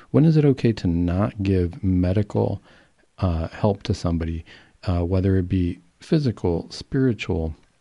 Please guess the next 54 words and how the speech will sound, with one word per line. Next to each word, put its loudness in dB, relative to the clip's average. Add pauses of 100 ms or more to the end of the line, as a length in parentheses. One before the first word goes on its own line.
(460)
um, 0 (240)
or, 0 (360)
um, -2 (360)
emotional, 0
you -6
know, -4
men-, -2
or 0
we 0
got, -2
we 0
wanna 0
do -2
mental 2
health, 0
we 0
wanna 0
do -6
physical -2
health, 0 (320)
and 2
we 4
wanna 4
do 0
spiritual -2
health. -4
Sorry, 4 (240)
got -10
a -6
little -6
distracted -4
there. -2 (240)
One 4
of 4
the 2
things 4
that 2
we, 2
that, -2
uh, -2 (180)
I 0
get 2
asked 2
a 0
lot 2
of -2
times 0
is, -2
well, 2
do 2
we 2
treat -2
people 0
who 0